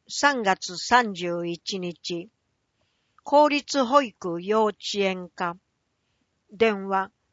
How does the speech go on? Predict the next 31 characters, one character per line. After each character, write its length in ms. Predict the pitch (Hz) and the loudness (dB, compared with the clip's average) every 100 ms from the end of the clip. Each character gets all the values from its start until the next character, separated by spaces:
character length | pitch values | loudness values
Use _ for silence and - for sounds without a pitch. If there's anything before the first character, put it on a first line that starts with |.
| _ _ _ | _ _ _
八 420 | - 226 220 - 294 | -4 0 0 0 0
四 300 | 285 247 196 | 0 -2 -8
一 380 | 180 - 233 | -8 -8 -8
の 260 | 190 165 - _ | -6 -8 -10 _
一 320 | 233 - 302 294 | -16 -6 0 2
四 380 | 294 254 185 | 2 0 -4
七 300 | 180 185 190 | -2 0 0
三。 360 | - 202 165 160 _ _ _ _ _ _ - | 0 -2 -4 -6 _ _ _ _ _ _ 2
フ 20 | |
ァ 80 | 262 | 2
ッ 20 | |
ク 140 | - | 0
ス、 320 | 180 - 151 - _ _ _ _ | -8 -6 -8 -12 _ _ _ _
八 420 | - 233 - 294 | 0 0 0 -2
四 320 | 285 277 208 | 0 0 -4
一 380 | 180 - - 208 | -10 -12 -10 -8
の 280 | 180 156 - _ | -8 -8 -10 _
四 300 | 202 247 247 | 0 2 0
三 400 | - 262 233 185 | -2 0 0 -2
一 460 | 156 170 - 202 175 - | -10 -12 -6 -6 -8 -6
九。 340 | 196 156 196 _ _ _ _ _ _ _ _ _ _ _ _ _ - | -4 -4 -8 _ _ _ _ _ _ _ _ _ _ _ _ _ -12
表 400 | - 247 233 226 | 2 4 4 4
二、 260 | 226 226 _ _ _ _ _ | -2 -6 _ _ _ _ _
任 260 | 214 269 285 | -2 -2 -2
期 160 | - 285 | -4 -6
付 440 | - - 269 254 | -6 -6 -4 -4
き 40 | |
常 260 | 214 262 262 | 4 4 4
勤 320 | - 254 240 | 2 -4 -4
職 460 | 220 254 247 - 240 | -4 -2 -2 -4 -6
員。 220 | 156 | -6